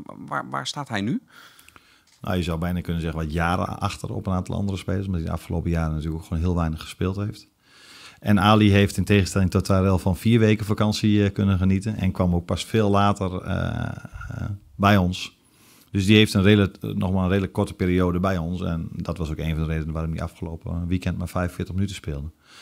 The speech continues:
Speaker 2: Maar ik zie wel dat hij steeds fitter begint te worden. En dat is vooral voor een aanvaller ook heel prettig, want als je moet creëren is het nog veel moeilijker dan tegenhouden.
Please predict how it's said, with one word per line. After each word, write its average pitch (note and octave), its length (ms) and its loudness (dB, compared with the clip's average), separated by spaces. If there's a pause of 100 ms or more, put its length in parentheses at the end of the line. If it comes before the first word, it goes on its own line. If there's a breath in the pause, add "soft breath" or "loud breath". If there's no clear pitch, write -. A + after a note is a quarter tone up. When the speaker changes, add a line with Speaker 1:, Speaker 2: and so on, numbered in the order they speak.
(160 loud breath)
Speaker 2:
Maar G2+ 200 0
ik B2+ 140 2
zie G2+ 180 6
wel G#2 220 8
dat F#2 180 4
hij F#2 80 -2
steeds - 280 0
fitter G#2+ 260 0
begint F2 280 -4
te - 80 -8
worden. F2 280 -4 (580 loud breath)
En G2+ 120 -2
dat G#2 120 6
is F#2 80 2
vooral G2+ 240 4
voor F#2+ 100 2
een F#2 80 2
aanvaller G2 400 6
ook F2 100 2
heel F#2+ 120 4
prettig, G2+ 260 0
want E2+ 120 -2
als F2 120 0
je - 60 -6
moet F2 160 0
creëren F2+ 340 2
is D#2+ 100 -2
het E2 100 -4
nog - 40 -8
veel F2+ 220 0
moeilijker E2+ 380 0
dan D#2+ 300 -2
tegenhouden. E2 640 -4